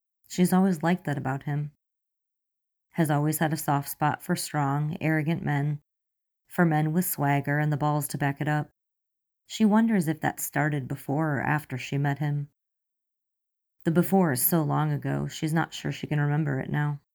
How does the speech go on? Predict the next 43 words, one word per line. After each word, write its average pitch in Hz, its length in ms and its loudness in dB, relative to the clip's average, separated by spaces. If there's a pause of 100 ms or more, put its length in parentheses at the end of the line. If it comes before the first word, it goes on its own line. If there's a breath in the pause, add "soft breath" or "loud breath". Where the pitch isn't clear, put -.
(920)
Elliot 220 280 4
has 180 140 2
always 175 300 2
been 156 180 -4
so 147 300 -6
sure. 143 680 -6 (840)
She's 185 240 2
not 202 160 4
accustomed 170 500 0
to 135 60 -2
hearing 147 320 -2
him 139 100 0
question 147 460 -6
himself, 143 520 -4 (460)
and 180 140 4
she 175 120 2
doesn't 185 300 4
know 160 140 2
what 151 160 0
to - 120 -8
do 156 160 -2
with 139 160 -4
his 139 140 -8
confession. 143 640 -4 (1200)
Coming 147 300 0
from 151 200 -2
someone 156 340 0
else, 156 340 -2
it - 80 -4
might 156 200 -2
be 147 100 -2
sweet. 160 520 -2 (840)
To - 120 0
hear 165 240 4
him 165 200 2
say 147 420 -2
he 151 160 -2
thinks 151 360 -6
she - 200 -4
deserves 143 480 -2
better 135 300 -2
than 156 160 -2
him, 170 320 0